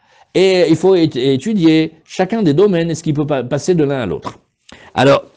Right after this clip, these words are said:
<coughs> Amar Abaye, Echina Avid, et Abaye, il dit, alors ce cas-là, franchement, c'est une colle.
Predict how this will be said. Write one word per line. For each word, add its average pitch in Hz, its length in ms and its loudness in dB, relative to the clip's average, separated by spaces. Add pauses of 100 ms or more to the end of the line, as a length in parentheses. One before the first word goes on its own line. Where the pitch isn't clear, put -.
(120)
<coughs> - 480 4
Amar 113 280 2
Abaye, 151 520 4 (460)
Echina 196 440 2
Avid, 131 280 2
et 127 200 0
Abaye, 143 440 2
il 131 80 4
dit, 170 300 -2
alors 117 260 0
ce - 140 2
cas-là, 139 480 2 (120)
franchement, 165 640 -2
c'est - 200 -8
une 107 160 -2
colle. 120 340 0